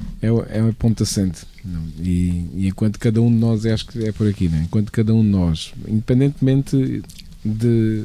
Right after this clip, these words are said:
do estado <laughs> da etária em que estejamos, na id-, na idade em que estejamos, aí de, podemos dizer, "Ah, mas já, já não tenho filhos", ah, pronto. Ou não, ou não tenho fi-, mas acho que, eh, se calhar essa cultura, eh,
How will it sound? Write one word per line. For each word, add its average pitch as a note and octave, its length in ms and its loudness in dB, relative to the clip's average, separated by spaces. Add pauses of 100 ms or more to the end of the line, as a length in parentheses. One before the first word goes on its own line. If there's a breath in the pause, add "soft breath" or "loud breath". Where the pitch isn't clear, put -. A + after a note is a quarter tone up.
(100)
do A2+ 80 -2
estado A2 1040 0
<laughs> G#2+ 80 -2
da G#2+ 240 0 (420 loud breath)
etária A#2+ 480 2
em A#2 60 2
que - 80 -4
estejamos, G#2+ 500 0
na G#2 120 4
id-, G2+ 280 2
na G2 200 4
idade G#2 280 2
em A2+ 60 4
que - 80 -4
estejamos, A2 480 2
aí G#2 140 4
de, G2+ 320 2 (500 loud breath)
podemos G2+ 240 0
dizer, A2+ 140 0
"Ah, D3+ 100 0
mas C3 140 0
já, A2+ 160 2
já G#2 160 0
não G#2 80 2
tenho G#2 200 0
filhos", C#3 460 2
ah, F2+ 180 -2 (240)
pronto. F#2 220 0 (960 loud breath)
Ou A#2+ 160 2
não, A#2+ 240 4
ou G2+ 120 0
não G2+ 100 4
tenho F#2+ 220 2
fi-, - 180 -4 (380)
mas A#2 420 0
acho B2+ 220 0 (100)
que, - 180 -6 (640)
eh, - 400 -16
se - 140 -8
calhar C3+ 220 2
essa C#3+ 180 0
cultura, B2+ 460 2 (340)
eh, F#2+ 380 0